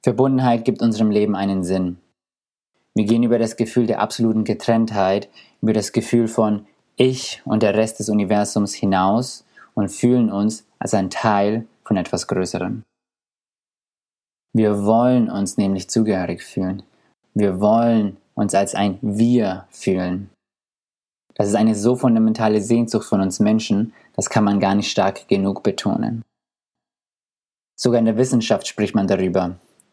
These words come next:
nämlich vom sogenannten Flow, was letztlich ein und dasselbe ist. Was sind die Charakteristika einer solchen Erfahrung, fragst du dich vielleicht. Hier ein Beispiel, um es ganz greifbar zu machen.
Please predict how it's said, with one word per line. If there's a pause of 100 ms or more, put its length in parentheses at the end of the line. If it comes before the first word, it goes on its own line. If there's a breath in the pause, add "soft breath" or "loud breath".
nämlich
vom
sogenannten
Flow, (560 soft breath)
was
letztlich
ein
und
dasselbe
ist. (2000)
Was
sind
die
Charakteristika
einer
solchen
Erfahrung,
fragst
du
dich
vielleicht. (1200)
Hier
ein
Beispiel,
um
es
ganz
greifbar
zu
machen.